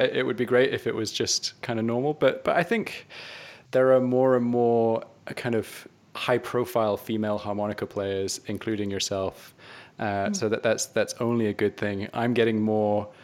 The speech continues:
Speaker 1: uh, female students in my
Speaker 2: Yeah.
Speaker 1: online school, uh,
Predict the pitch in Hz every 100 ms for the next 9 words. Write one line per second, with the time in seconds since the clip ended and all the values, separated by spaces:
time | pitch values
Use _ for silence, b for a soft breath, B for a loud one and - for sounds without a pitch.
0 | B B - 107 101 98 - - 107 104
1 | 101 - - 110 107 - - - 104 104
2 | 101 135 104 107 107 104 - 107 104 104
3 | 104 104 B B B B 107 101 98